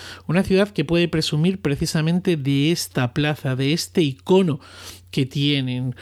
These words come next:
un auténtico reclamo turístico, un auténtico epicentro, eh, turístico y, y, y, y de todo. En ella, pues, eh, se han rodado películas como Lawrence de Arabia,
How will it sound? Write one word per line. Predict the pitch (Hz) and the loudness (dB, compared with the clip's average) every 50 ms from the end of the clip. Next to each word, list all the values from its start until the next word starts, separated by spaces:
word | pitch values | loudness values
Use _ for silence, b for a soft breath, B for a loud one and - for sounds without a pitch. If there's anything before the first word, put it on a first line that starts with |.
| B B B B | B B B B
un | 156 156 170 | -2 0 0
auténtico | 175 165 - 202 202 190 202 196 - 226 220 220 - | 0 0 2 2 0 2 0 0 2 2 2 2 0
reclamo | 175 156 180 156 143 135 - - 160 156 160 165 180 190 196 190 - - - - | -2 -2 -2 0 0 -2 -2 0 0 2 2 2 2 2 2 0 0 -4 -12 -6
turístico, | - 139 131 131 143 180 190 180 - - - 147 123 - 143 131 127 131 131 | -2 0 2 2 2 2 0 -2 -2 -4 -6 -6 -6 -4 -4 -2 0 0 0
un | 147 165 170 170 165 | 0 0 0 0 0
auténtico | 156 151 139 - 180 175 175 160 190 185 - 196 180 | 0 0 -2 0 0 -2 0 0 -2 -2 0 2 2
epicentro, | 165 143 139 135 - 139 127 117 - - 170 170 180 185 180 - 196 208 220 214 B B B B B B B B B | 4 2 2 0 -2 -4 -4 -2 -2 0 0 2 2 2 2 2 2 2 2 0 B B B B B B B B B
eh, | - 156 151 143 135 131 127 127 123 123 123 120 123 123 120 - - - | -2 0 2 2 4 4 2 2 2 2 0 0 -2 -4 -6 -8 -14 -8
turístico | - 139 131 156 196 214 202 - - 220 208 - 240 240 247 254 233 - | -4 -2 0 2 2 0 0 0 -2 -2 2 4 4 6 6 4 2 0
y, | 156 143 139 - | -2 -6 -6 -4
y, | - 156 139 127 | -4 -4 -4 -4
y, | - 151 143 - | -4 -4 -6 -4
y | - 147 147 135 | -2 -2 0 2
de | 127 117 113 | 2 2 0
todo. | - - 196 214 240 196 143 123 123 B B B B B B B B | 0 2 2 4 4 4 2 -2 -6 B B B B B B B B
En | - 135 135 135 | -8 -6 -2 -2
ella, | 147 147 139 143 160 175 180 180 | 0 -2 0 0 0 0 0 0
pues, | - 143 135 131 127 - - - | -2 -2 -2 -2 -2 -2 -4 -4
eh, | 139 123 123 | -4 -4 -2
se | - - 147 | -2 -2 -2
han | 135 135 139 | 0 0 0
rodado | 131 147 139 135 139 143 139 - | 0 0 0 2 2 0 0 0
películas | - 135 127 139 - - 170 170 170 - - | 0 0 0 0 0 0 0 0 0 -2 -2
como | - 135 127 127 127 127 123 123 113 107 - - - 147 127 123 123 | -2 -2 0 0 0 0 0 -2 -2 -4 -6 -6 -6 -4 -4 -2 -2
Lawrence | 139 143 143 143 143 135 143 139 139 135 | 0 0 0 0 0 0 0 0 -2 -2
de | 123 135 127 | -2 -2 -2
Arabia, | 131 147 160 175 185 190 196 202 208 202 - - | 0 0 0 0 2 2 2 2 2 0 0 -4